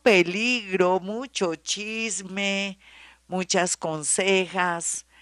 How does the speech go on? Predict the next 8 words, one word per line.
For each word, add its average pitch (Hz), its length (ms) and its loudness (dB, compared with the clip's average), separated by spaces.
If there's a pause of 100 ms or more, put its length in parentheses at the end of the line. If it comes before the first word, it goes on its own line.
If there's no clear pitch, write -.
(260)
de 170 160 2
pronto 156 500 2
trampas 170 640 2
para 151 300 -2
usted. 175 440 -4 (680)
De 285 100 4
pronto 302 280 -4
usted 254 400 2